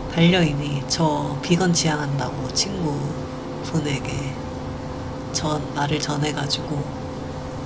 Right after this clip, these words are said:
흔쾌히 뷔페 가는 거 어떠냐고 제안을 해주셨습니다.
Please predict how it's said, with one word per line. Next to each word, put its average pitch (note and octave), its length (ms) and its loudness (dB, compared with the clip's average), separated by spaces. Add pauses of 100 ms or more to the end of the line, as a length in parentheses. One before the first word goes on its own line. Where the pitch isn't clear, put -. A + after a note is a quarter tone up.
(560)
흔쾌히 F3 680 2 (840)
뷔페 F#3+ 320 2
가는 D3+ 300 2
거 D3+ 60 0 (240)
어떠냐고 C#3 380 0 (1120)
제안을 D#3+ 420 4
해주셨습니다. - 840 -2